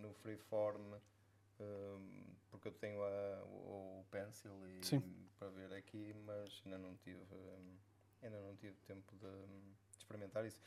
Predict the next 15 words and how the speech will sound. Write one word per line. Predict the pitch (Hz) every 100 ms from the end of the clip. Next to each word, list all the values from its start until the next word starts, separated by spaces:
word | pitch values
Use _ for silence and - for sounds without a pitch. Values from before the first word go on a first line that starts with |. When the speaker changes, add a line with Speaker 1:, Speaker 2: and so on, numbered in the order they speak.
| -
Speaker 1:
Até | -
porque | 160 -
há |
aqui | 139 -
algumas, | 131 127 127 127 127 123 120 - - 160 - - - - - -
algumas | 143 131 127
funcionalidades | - 113 120 120 113 120
que | 120
eventualmente | 120 117 117 120 117
nem | 117
vão | 113 113
funcionar | 120 110 110 113
no |
meu | 110 113 110
iPad, | 113 127 127